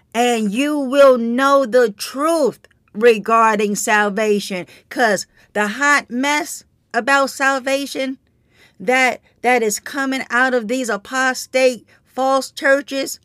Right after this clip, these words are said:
are not the truth. He says, "In him you will know the truth regarding salvation." And guess what? The truth, that truth about salvation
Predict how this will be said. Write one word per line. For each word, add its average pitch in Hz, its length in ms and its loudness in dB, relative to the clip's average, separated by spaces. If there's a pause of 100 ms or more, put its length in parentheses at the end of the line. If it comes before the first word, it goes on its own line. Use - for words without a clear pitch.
(480)
are 247 220 2
not 240 400 2
the 208 120 0
truth. 208 520 -2 (600)
He 294 280 -4
says, 247 480 0
"In 226 240 -2
him 226 500 -2 (180)
you 247 340 2
will 226 220 4
know 220 400 2
the 208 160 4
truth 226 440 -4
regarding 208 640 0
salvation." 202 920 -2 (240)
And 226 260 -2
guess 233 360 2
what? 226 360 2 (160)
The 220 460 4
truth, 262 460 2 (240)
that 254 540 0
truth 247 420 0 (340)
about 208 460 2
salvation 208 920 0